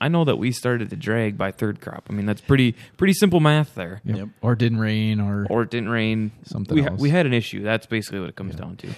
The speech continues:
Speaker 2: And, you know, not every farm obviously has a scale or easy access to a scale, so sometimes that's the best, the best bet anyway. You know, can't run to town for every load.
Speaker 3: Right.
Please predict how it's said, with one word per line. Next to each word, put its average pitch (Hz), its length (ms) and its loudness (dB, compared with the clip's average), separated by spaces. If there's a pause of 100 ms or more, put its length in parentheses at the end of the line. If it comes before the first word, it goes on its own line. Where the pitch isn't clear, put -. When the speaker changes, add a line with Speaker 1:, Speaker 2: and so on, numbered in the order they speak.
(140)
Speaker 2:
And, 190 260 8 (580)
you 175 100 2
know, 151 100 8
not 139 200 4
every 120 200 2
farm 139 260 0
obviously 107 420 -2
has 98 140 -2
a 90 60 -8
scale 113 600 -2 (160)
or 113 400 -6
easy 123 320 0
access 120 360 -4
to 104 140 -10
a 92 60 -8
scale, 92 400 -8
so 98 400 -4 (920)
sometimes 117 400 0
that's 120 220 0
the 110 60 -2
best, - 500 -6 (360)
the 92 60 -10
best 92 240 -8
bet 107 160 -4
anyway. 90 580 -4 (260)
You 92 140 -12
know, 90 240 -8 (460)
can't 107 200 -6
run 113 140 -4
to 107 80 0
town 117 320 -2
for 110 140 -4
every 120 160 -2
load. 95 320 -8 (960)
Speaker 3:
Right. 92 220 -12